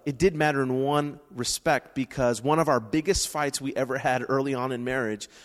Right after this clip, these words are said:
was over dinner. I came home. See, I'm a, I'm a relatively good-sized,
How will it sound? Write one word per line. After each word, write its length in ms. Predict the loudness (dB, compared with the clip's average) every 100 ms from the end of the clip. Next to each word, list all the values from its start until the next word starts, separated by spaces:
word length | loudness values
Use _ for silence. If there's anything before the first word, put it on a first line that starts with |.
| -12
was 160 | -6 -4 2
over 240 | 0 0
dinner. 460 | -6 -6 -6 -10 -16 _ _ -20 -20 _
I 240 | 0 2 2
came 240 | 0 2
home. 300 | 2 0 -2 -16 -20 _
See, 220 | 0 2
I'm 140 | 4 4
a, 100 | 2
I'm 140 | 2
a 80 | 2
relatively 580 | 2 0 -2 -6 -4 -6
good-sized, 840 | -6 -6 -2 0 0 -2 -8 -16